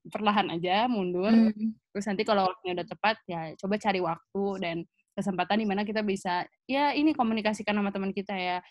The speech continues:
Speaker 1: jelasin
Speaker 2: Iya.
Speaker 1: dan kita dengar dari, kita ngejelasin dari kita dan kita dengerin juga dari dia. Kalau syukur-syukur dia enak gitu diajak ko-, komunikasi gitu. Jadi
Speaker 2: Hmm.
Speaker 1: ini bisa jadi kesempatan, bisa jadi ajang tempat kita refleksi juga.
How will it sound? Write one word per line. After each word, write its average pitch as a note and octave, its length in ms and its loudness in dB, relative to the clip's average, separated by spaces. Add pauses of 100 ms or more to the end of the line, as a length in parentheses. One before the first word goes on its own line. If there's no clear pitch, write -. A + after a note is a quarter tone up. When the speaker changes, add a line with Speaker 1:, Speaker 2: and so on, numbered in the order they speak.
(120)
Speaker 1:
jelasin G#3 480 2
Speaker 2:
Iya. - 0 -
Speaker 1:
dan F3 120 0 (200)
kita G#3+ 160 0
dengar G#3+ 240 2
dari, F3 400 -4
kita A#3 320 2
ngejelasin G3+ 380 2
dari F#3 180 0
kita F3+ 240 -2
dan E3+ 320 -2
kita A3 240 -4
dengerin E3+ 320 -2
juga F3 160 0
dari F#3+ 180 -2
dia. F#3+ 140 -2
Kalau F3+ 240 0 (400)
syukur-syukur G#3 560 0
dia B3+ 240 6
enak B3 240 0
gitu E3 240 -4
diajak E3 400 -4
ko-, - 260 -10
komunikasi E3+ 640 -6
gitu. - 220 -14
Jadi E3 240 -2 (280)
Speaker 2:
Hmm. C4 300 0
Speaker 1:
ini G3+ 160 2
bisa G3+ 240 -4
jadi E3 460 -2 (180)
kesempatan, G#3+ 840 0
bisa F#3 240 -4
jadi F3+ 360 -2
ajang F#3 320 -2
tempat F#3 260 -4
kita F3+ 220 -6
refleksi F3+ 520 -6
juga. E3 440 -2